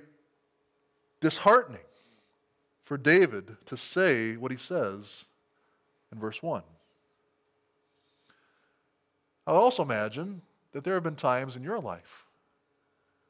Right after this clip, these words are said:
that you've maybe had a similar experience. You felt rejected by the Lord. You felt left alone. You experienced a great and devastating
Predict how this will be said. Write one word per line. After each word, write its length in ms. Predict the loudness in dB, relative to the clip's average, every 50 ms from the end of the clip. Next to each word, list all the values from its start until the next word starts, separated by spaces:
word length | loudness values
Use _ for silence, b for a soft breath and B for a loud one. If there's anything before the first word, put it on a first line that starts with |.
| _ _ _ _ _ _ _ _
that 80 | -12 -12
you've 120 | -10 -6
maybe 280 | -6 -4 -2 -2 -2 0
had 180 | 2 2 0
a 60 | 0
similar 320 | -4 -8 -10 -8 -8 -8 -8
experience. 680 | -10 -8 -8 -6 -6 -6 -8 -14 _ _ -20 -20 -20 _ _ _ _ _ _ _ _ _ _ _ _ _ _ _ _
You 160 | -6 -6 -6
felt 320 | -4 0 0 0 0 -2
rejected 460 | -6 -10 -10 -10 -12 -12 -14 _ -20 -20 _ _ _ _ _ _ _ _ _ _ _ _ _ _ _ _ _ _ _ _ _ _ _ _ _ _ _
by 140 | -6 -6
the 80 | -6 -6
Lord. 400 | -6 -6 -6 -6 -8 -12 -20 -20 _ _ _ _ _ _ _ _ _ _ _ _ _ _ _ -16
You 220 | -10 -8 -6 -6 -6
felt 340 | -2 4 4 4 4 4 2
left 300 | 0 0 0 -2 -6 -10
alone. 360 | -8 -8 -8 -8 -8 -12 -14 -18 -20 -20 _ _ _ _ _ _ _ _ _ _ _ _ _ _ _ _ _ _ _ _ _ _ _ _ _ _ _ _ _ _ _ _ _ _ _ _ _ _ _ _ _ _ _ _ _
You 260 | -10 -6 -2 0 0
experienced 580 | 0 -2 -4 -4 -2 -2 -2 -2 -2 -6 -10 -12
a 80 | -12
great 580 | -12 -10 -8 -4 -2 2 2 2 2 0 -6 -12 -12
and 260 | -10 -10 -10 -12 0
devastating 720 | 2 2 2 2 0 -6 -4 -4 -4 -4 -4 -6 -10 -14